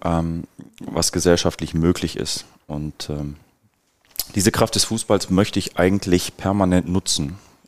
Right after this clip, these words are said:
äh, und nutzbar machen. Und das machen wir über Inside Fans e V ja, ja eigentlich seit,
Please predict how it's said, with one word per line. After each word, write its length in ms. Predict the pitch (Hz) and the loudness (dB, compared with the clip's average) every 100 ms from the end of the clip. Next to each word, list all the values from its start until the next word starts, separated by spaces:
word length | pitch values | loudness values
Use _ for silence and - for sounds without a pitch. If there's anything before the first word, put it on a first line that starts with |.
| - | -12
äh, 40 | |
und 200 | 76 85 | -6 -2
nutzbar 380 | 90 - - 80 | -2 -2 0 2
machen. 340 | 80 - 76 - - - - - | 2 0 -6 -8 -16 -12 -14 -10
Und 80 | 85 | -4
das 120 | 80 | -2
machen 200 | 90 87 | 0 2
wir 80 | 85 | 2
über 140 | 82 82 | 2 2
Inside 260 | 85 85 | 0 -2
Fans 260 | - 80 - | -2 -2 -2
e 40 | |
V 260 | 78 71 73 | -4 -2 -2
ja, 300 | 71 71 53 | -2 -4 -6
ja 180 | - 50 | -6 -6
eigentlich 380 | 76 78 76 | -6 -8 -10
seit, 280 | - 76 - | -4 -4 -4